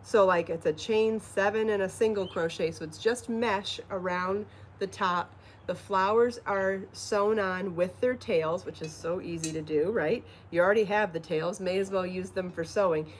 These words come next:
And then I added fringe at the bottom. So it's actually all crochet. And then I added beads to the little sections in between the fringe. Just something a little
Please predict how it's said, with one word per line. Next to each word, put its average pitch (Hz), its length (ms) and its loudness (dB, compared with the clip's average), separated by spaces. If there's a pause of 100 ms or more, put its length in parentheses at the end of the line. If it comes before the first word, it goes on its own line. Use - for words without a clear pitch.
(120)
And 185 140 -2
then 190 100 4
I 190 100 2
added 175 360 -2
fringe 175 500 -4
at 147 220 -4
the 160 60 0
bottom. 87 420 -2 (1400)
So 202 240 2
it's 208 180 2
actually 247 380 -2
all 233 180 0
crochet. 294 540 -2 (1500)
And 185 140 -2
then 175 80 0
I 175 120 0
added 175 400 -2
beads 180 600 -6
to 175 460 -2 (380)
the 151 420 0 (120)
little 185 220 2
sections 175 680 -6
in 175 160 -4
between 156 480 -4
the - 60 -6
fringe. - 500 -8 (1400)
Just 330 220 -6
something 233 400 2
a 190 60 0
little 196 400 0